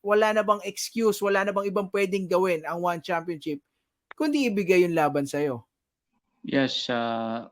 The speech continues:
Speaker 2: pag, uh, natalo ko si John Lineker, this is yung opportunity na talagang ibibigay na yung, uh, world title sa akin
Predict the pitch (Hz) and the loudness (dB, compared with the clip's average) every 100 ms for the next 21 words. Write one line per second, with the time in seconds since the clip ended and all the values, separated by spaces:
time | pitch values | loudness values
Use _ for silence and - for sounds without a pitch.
0 | _ - 120 123 127 123 123 117 120 120 | _ -6 -4 0 0 0 -2 -2 -2 0
1 | 127 127 127 123 135 127 117 127 123 123 | 2 2 -2 -4 -2 0 0 0 2 0
2 | 123 131 127 117 107 - - 127 127 - | 0 0 -2 -2 -4 -10 -8 -4 -4 -2
3 | 143 127 - 120 117 113 113 110 110 110 | -4 -4 -6 -4 -2 -2 -4 -4 -4 -6
4 | 107 - - 117 113 123 117 113 123 107 | -6 -10 -6 -4 -2 -2 -2 -2 -4 -4
5 | 104 104 101 104 101 101 101 - 110 110 | -6 -8 -8 -10 -10 -12 -12 -6 -4 -4
6 | 113 113 113 113 117 113 113 107 104 101 | -6 -8 -4 -2 -2 -2 -4 -6 -12 -16
7 | 101 98 95 98 _ _ _ _ _ - | -18 -12 -12 -12 _ _ _ _ _ -8
8 | 117 113 113 110 110 107 - 104 104 117 | -6 -4 -4 -4 -4 -8 -6 -8 -6 -8
9 | 110 | -8